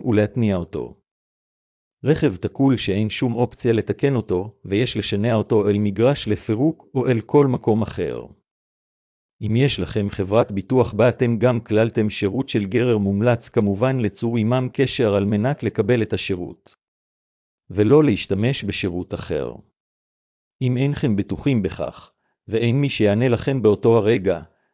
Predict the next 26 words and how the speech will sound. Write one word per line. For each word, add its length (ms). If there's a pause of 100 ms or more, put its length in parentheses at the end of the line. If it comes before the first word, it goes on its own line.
(100)
תוכלו 320
כן 260
כמובן 520
להזמין 440
שירות 400
גרר 320
חד 320
פעמי 360
לאותה 360
סיטואציה 640
נתונה. 480 (1160)
כך 260
או 180
כך, 420 (280)
מומלץ 440
תמיד 300
שיהיה 260
לכם 260
מישהו 340
מקצועי 560
שאפשר 520
לסמוך 480
עליו, 260 (1200)
שיכול 420
להגיע 340
לכל 340